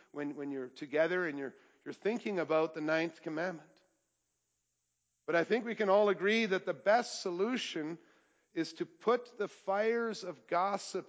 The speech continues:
out, to extinguish them, rather than fanning the flames.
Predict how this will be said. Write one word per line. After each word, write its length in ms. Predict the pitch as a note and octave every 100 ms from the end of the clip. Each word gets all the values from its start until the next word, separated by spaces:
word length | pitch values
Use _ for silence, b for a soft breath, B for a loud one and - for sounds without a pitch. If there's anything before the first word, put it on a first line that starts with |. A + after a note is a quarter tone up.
| -
out, 540 | F3 A3 F#3+ - - -
to 140 | F3+
extinguish 920 | E3 - - - B3+ C4 F#3+ D3 -
them, 340 | - C3+ C#3+ F#3+ b b b b
rather 460 | - E3 G3 G3+ F#3+
than 220 | F3 E3+ - -
fanning 540 | F3 F#3 G3 F#3+ F3+ F3
the 100 | D#3+
flames. 800 | - F#3 F#3+ C#3+ - - -